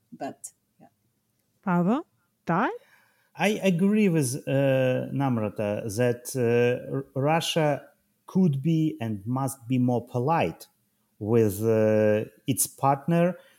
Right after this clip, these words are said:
Speaker 3: uh, because there are not too many partners like India in this world, uh, for, for Moscow. But I'm afraid, or not afraid, but I presume that,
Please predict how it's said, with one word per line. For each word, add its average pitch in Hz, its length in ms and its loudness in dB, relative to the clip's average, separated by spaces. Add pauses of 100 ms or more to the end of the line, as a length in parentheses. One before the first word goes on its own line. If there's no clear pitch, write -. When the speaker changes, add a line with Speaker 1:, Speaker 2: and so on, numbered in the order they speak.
(260)
Speaker 3:
uh, 123 380 -4
because 113 600 -6
there 123 160 -2
are 131 80 -2
not 160 260 -2
too 156 100 -4
many 151 280 2
partners 110 640 -4
like 107 340 -4
India 107 520 -4 (580)
in 117 140 -4
this 107 260 -4
world, 98 400 -2 (260)
uh, 95 640 -8
for, 123 420 -6
for 127 180 -8
Moscow. 110 380 -8
But 175 340 -4 (920)
I'm 233 240 -2
afraid, 247 580 -6 (420)
or 208 300 -4
not 202 220 -2
afraid, 160 360 0
but 135 300 -4
I 220 120 -2
presume 190 640 -2
that, 170 320 -2